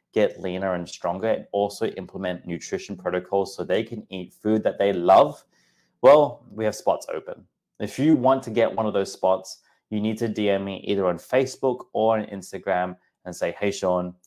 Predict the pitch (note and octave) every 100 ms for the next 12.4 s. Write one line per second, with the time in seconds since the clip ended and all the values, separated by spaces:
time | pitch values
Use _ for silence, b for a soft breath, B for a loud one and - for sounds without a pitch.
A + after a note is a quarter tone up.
0 | _ _ - G2 G2+ G2+ A2 A2 G#2+ G2
1 | F#2 F#2+ F2+ F2+ G2 F#2+ E2+ - F#2+ F2+
2 | F#2+ - E2+ E2+ F#2+ G2+ A2 - _ F#2
3 | F2+ G2 G2 G2 F#2 F2+ F2 - G#2+ B2
4 | B2 _ _ - A#2+ C#3+ - B2+ G#2+ -
5 | G#2+ B2+ A#2+ G#2+ F#2+ G2 - - A#2+ A#2
6 | - G2 - F#3 G3+ A#2+ C3+ D#3 _ _
7 | _ - F#2+ F#2 G2+ G2+ E2+ F#2 - G2
8 | F2+ F2 E2+ - F2+ E2+ E2+ E2 - G2
9 | G2+ F#2 - D#2 D2+ E2+ E2 - _ _
10 | _ _ - G2+ A2 G#2+ - - B2+ B2
11 | B2+ A#2+ G#2+ - G#2 G#2 G2+ F2 G#2 G#2+
12 | - F#2 F#2 F2+